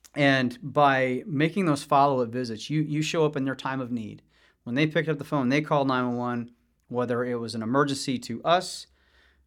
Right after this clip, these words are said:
uh, that, or something that we would perceive as, as this is kind of a waste of time, um, it's, it's a big deal to them.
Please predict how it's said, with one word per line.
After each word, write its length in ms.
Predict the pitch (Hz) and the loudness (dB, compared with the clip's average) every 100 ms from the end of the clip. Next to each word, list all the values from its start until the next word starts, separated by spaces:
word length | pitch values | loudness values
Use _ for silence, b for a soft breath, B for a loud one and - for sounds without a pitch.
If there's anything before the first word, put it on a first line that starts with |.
| - | -12
uh, 280 | 101 113 113 | -8 -6 -8
that, 160 | 113 110 | -6 -6
or 220 | 127 123 | -2 -2
something 340 | 120 160 151 135 | 2 2 2 0
that 80 | 123 | 2
we 120 | 151 | 2
would 120 | 151 | 2
perceive 520 | 143 - 143 139 131 | -2 -2 2 4 4
as, 340 | 117 107 107 - | 0 -6 -10 -12
as 340 | 120 110 104 - | -10 -10 -10 -12
this 240 | 113 - | -10 -8
is 100 | 113 | -8
kind 220 | - 123 | -6 -4
of 60 | 113 | -2
a 60 | |
waste 280 | 117 120 117 | -2 -4 -4
of 80 | 110 | -10
time, 600 | - 135 131 127 123 120 b b b b | -6 -4 -2 -2 -2 -4 b b b b
um, 400 | 127 113 110 104 156 | -6 -4 -4 -6 -6
it's, 280 | 131 - - | -6 -6 -6
it's 240 | 131 127 | -6 -2
a 80 | 123 | -4
big 360 | - 143 139 131 | -2 2 2 0
deal 240 | 127 117 | -2 -2
to 80 | 110 | -4
them. 300 | 104 95 | -8 -12